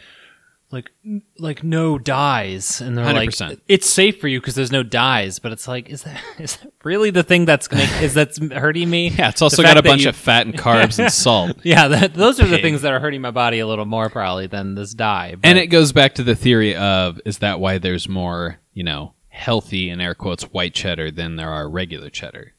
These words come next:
Speaker 2: Just because they're like, "Oh, it's, you know, it's the natural color of it." When, yeah, they're the same flavor. I think the only difference between white cheddar and regular cheddar is the addition of,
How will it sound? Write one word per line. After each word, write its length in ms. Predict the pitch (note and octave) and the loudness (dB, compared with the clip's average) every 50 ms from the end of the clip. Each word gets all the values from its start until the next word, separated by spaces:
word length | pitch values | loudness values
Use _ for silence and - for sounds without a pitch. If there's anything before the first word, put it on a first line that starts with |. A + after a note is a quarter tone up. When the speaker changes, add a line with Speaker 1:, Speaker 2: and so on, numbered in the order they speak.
| _ _ _ - | _ _ _ -16
Speaker 2:
Just 160 | - - - | -14 -8 -8
because 260 | G#2+ - A#2 G#2 F#2 | -6 -6 -6 -8 -6
they're 100 | - G#2+ | -6 -4
like, 200 | G#2+ G#2+ G#2+ G#2+ | -2 -2 -2 -4
"Oh, 220 | C#3+ D3+ D3+ C#3+ B2+ | -4 -2 0 0 -2
it's, 300 | G#2 - - - - - | -2 -4 -6 -8 -8 -8
you 100 | - G#2+ | -8 -8
know, 240 | G2+ F#2+ F2+ F2 F2 | -6 -6 -6 -8 -10
it's 160 | - - - | -10 -12 -12
the 100 | - A#2 | -10 -8
natural 460 | A2 A2 A2 A2+ A2+ - - A2+ G2 | -4 -2 -2 -2 -4 -4 -6 -8 -8
color 360 | - - A#2+ A2+ G#2+ G#2 F2+ E2+ | -6 -6 -4 -2 -2 -2 -2 -4
of 120 | E2 E2 | -6 -6
it." 160 | D#2+ D2+ - - _ _ _ _ _ - | -8 -10 -12 -16 _ _ _ _ _ -4
When, 560 | A#2 B2+ B2+ B2+ B2 A#2 A2+ A2+ A2+ A2 - _ _ | 0 2 2 2 2 0 0 -2 -4 -6 -10 _ _
yeah, 300 | A2 G#2 F#2 D#2+ D#2 - - _ _ _ _ | -6 -4 -4 -4 -8 -12 -18 _ _ _ _
they're 220 | - B2 - A#2+ A2+ | -14 -4 0 0 0
the 120 | G#2+ A2 G2+ | 0 -2 -2
same 280 | - B2+ A2+ G#2+ F#2+ | -2 -2 -2 -2 -4
flavor. 520 | - - A#2+ A2 G2+ F2+ F#2+ F#2 F#2 - _ _ _ _ _ _ - | -4 -4 -4 -4 -4 -4 -4 -6 -6 -8 _ _ _ _ _ _ -6
I 80 | A#2 - | -6 -2
think 220 | - D#3+ E3+ - | -2 -4 -2 0
the 120 | - F#3 | 0 2
only 240 | C3 C#3+ C#3 C#3 C3 | 2 2 4 4 2
difference 360 | A#2 A2+ A#2 - - A#2 - | 4 2 0 0 0 -4 -4
between 380 | - G#2+ - - A2+ G#2 G2 F#2+ | -6 -8 -6 -4 -2 -2 -2 -2
white 200 | F#2+ G2+ G#2 - | 0 -2 -2 -2
cheddar 280 | - A2+ G#2 G2+ G2 F#2 | -2 -4 -2 -2 -2 -4
and 80 | F#2 | -4
regular 300 | F#2 F2+ F2 F2+ E2+ F2+ | -4 -6 -6 -6 -8 -8
cheddar 400 | - - - F#2+ F#2 F2+ F2 E2 - | -8 -6 -6 -6 -6 -6 -6 -8 -8
is 520 | - F2+ F2+ F2 E2+ E2+ E2+ E2 E2 - - _ | -8 -8 -6 -6 -6 -6 -8 -8 -10 -12 -14 _
the 160 | - F#2+ F#2 | -8 -6 -6
addition 380 | F#2 F2 F#2 F2+ - - F#2+ F#2 | -6 -4 -6 -6 -6 -6 -6 -6
of, 280 | F2 E2+ E2+ - - | -6 -6 -8 -10 -14